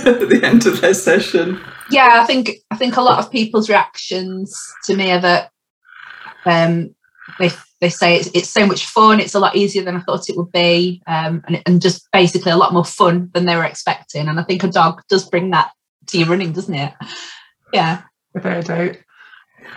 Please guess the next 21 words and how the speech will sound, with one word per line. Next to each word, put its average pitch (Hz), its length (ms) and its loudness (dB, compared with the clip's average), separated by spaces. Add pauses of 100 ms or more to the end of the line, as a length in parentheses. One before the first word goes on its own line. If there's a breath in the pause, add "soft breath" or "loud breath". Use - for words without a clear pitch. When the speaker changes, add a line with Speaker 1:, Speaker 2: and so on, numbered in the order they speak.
(880 loud breath)
Speaker 1:
Tell 285 220 4
it, 302 220 4
tell 330 180 2
us - 140 0
a 330 40 0
little 277 220 6
bit 233 160 6
about 196 240 4
Brienne, 190 440 6
her, 196 160 4 (140)
her 190 200 0
breed 202 300 8
and 180 100 2
her 180 80 2
background. 151 640 2 (280)
Um, 160 480 2 (800)
Speaker 3:
So, 220 600 2 (500 loud breath)
um, 226 400 4
previous, 277 340 2
I, 226 180 6
I - 220 0